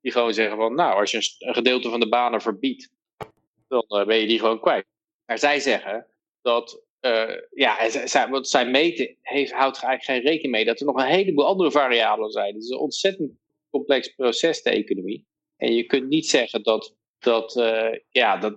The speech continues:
dat als je één variabele beïnvloedt en je doet het minimumloon met tien procent omhoog en, en de werkloosheid gaat dan niet gelijk omhoog bijvoorbeeld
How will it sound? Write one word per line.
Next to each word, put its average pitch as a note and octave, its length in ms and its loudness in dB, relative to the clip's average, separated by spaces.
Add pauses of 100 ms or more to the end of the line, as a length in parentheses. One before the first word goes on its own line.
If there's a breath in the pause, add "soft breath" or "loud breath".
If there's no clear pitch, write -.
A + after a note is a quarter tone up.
(100)
dat - 300 -8
als A#2+ 160 0
je A#2 140 0
één C3+ 260 0
variabele A#2 520 2
beïnvloedt A2+ 600 -4
en A2+ 160 -2
je G#2 100 -4
doet A2 240 0
het A#2 120 -2
minimumloon A2+ 580 2
met A#2 160 -2
tien A#2+ 180 2
procent G#2+ 340 -2
omhoog G#2 360 0
en, A2+ 380 -2
en A2+ 480 -2
de A2+ 100 0
werkloosheid B2 640 2
gaat B2+ 220 2
dan A#2 180 2
niet B2+ 240 -6
gelijk A2+ 320 2
omhoog B2 300 0
bijvoorbeeld G#2 480 -2